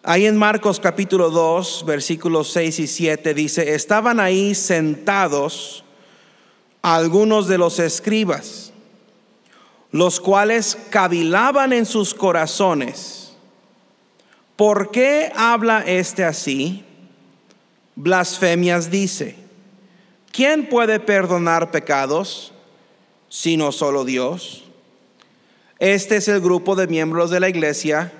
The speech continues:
que son religiosos, pero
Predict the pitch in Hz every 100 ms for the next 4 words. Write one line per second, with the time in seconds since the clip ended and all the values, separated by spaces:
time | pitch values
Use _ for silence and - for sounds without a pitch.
0 | - - - - - _ _ _ 165 156
1 | - 165 170 165 165 175 170 165 - 208
2 | 214 - - - - - - - _ _
3 | _ _ _ _ _ _ _ _ _ _
4 | - 185 175 202